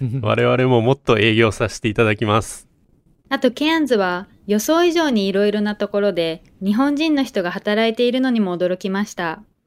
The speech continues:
Speaker 3: 言葉が通じる安心感があるので、旅行者の方にもぜひおすすめしたいです。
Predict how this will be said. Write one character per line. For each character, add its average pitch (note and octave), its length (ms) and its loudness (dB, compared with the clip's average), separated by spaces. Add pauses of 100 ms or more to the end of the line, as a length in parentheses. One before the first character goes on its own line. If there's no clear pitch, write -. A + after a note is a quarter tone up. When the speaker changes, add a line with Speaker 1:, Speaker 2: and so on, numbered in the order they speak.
(500)
Speaker 3:
言 D4 200 0
葉 E4+ 100 4
が D4+ 120 2
通 A#3+ 220 0
じ A3+ 120 2
る A3+ 100 0
安 A#3+ 160 0
心 B3+ 240 -2
感 A3 220 0
が G3+ 100 0
あ G3 60 0
る F#3 60 -4
の F3 140 -4
で、 D#3+ 300 -2 (300)
旅 G#3+ 100 0
行 D4+ 180 4
者 D4+ 120 -2
の A#3+ 100 0
方 G#3+ 200 -2
に F#3+ 120 -2
も E3 180 -8
ぜ G#3 140 0
ひ A#3+ 260 0
お F#3 80 -8
す G3+ 140 -8
す - 80 -4
め G3 120 -2
し - 100 -8
た F#3+ 140 -6
い F3+ 80 -6
で D#3+ 180 -6
す。 - 140 -20